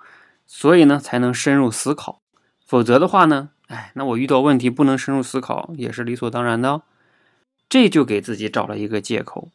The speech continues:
就掉坑里去了哈。那其实应该是怎么样的呢？我给，当时给他的建议是这样的，就是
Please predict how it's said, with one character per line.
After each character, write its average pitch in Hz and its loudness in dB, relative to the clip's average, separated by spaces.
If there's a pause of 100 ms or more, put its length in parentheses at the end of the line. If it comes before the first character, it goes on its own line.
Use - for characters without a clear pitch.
就 110 -4
掉 110 -2
坑 104 -6
里 - -6
去 - -12
了 - -12
哈。 - -20 (960)
那 202 4
其 - 0
实 151 0
应 139 4
该 139 2
是 135 -4
怎 117 -6
么 107 -8
样 117 -4
的 113 -4
呢？ 110 -6 (220)
我 117 -6
给， 120 -8
当 127 -2
时 127 -6
给 123 -2
他 113 -10
的 113 -4
建 120 0
议 107 -2
是 113 -12
这 120 -6
样 - -8
的， - -16 (680)
就 233 -4
是 202 -6